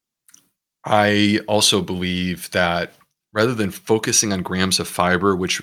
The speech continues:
leads you to feel like, "Hey, if I just eat enough kale, or if I take that fiber supplement,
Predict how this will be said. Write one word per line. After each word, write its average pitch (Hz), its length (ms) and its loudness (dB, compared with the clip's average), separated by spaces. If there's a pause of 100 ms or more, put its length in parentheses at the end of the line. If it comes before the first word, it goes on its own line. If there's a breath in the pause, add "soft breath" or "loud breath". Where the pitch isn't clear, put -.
leads 101 400 -4
you 98 120 -6
to 95 160 -8
feel 92 480 -2
like, 90 180 0
"Hey, 113 160 2
if 92 100 -4
I 92 60 0
just - 460 -2
eat 120 240 -6
enough 92 320 -4
kale, 90 420 -2 (1700)
or 110 80 4
if 104 100 2
I 98 100 4
take 127 240 0
that 117 140 2
fiber 107 300 2
supplement, 80 500 0